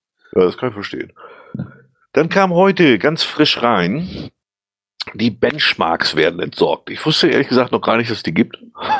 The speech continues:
Speaker 1: <laughs> Ist mir noch nie so aufgefallen.
Speaker 2: Doch, aufgefallen waren sie mir schon, aber ich hab sie immer ignoriert.
Speaker 1: Wo, wo sind die denn da? Wo muss ich mir, warte mal, Geocaching kommen? <laughs> Ich weiß das wirklich.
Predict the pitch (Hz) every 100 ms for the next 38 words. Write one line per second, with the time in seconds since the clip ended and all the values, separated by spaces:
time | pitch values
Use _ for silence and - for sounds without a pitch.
0 | 831 880 - - - - - - - 127
1 | 120 123 113 98 110 - 101 82 85 -
2 | - - 120 117 - - 139 127 123 123
3 | 117 104 117 127 - - - 98 92 -
4 | 87 80 71 - _ - - _ _ _
5 | _ 104 107 131 117 101 123 202 262 -
6 | 110 - - - _ _ _ _ _ _
7 | _ _ _ _ _ - 98 110 120 123
8 | 113 95 - - 82 78 - 90 73 -
9 | 82 76 - 110 143 - - - - 87
10 | - - - - 156 135 - - - -
11 | - 131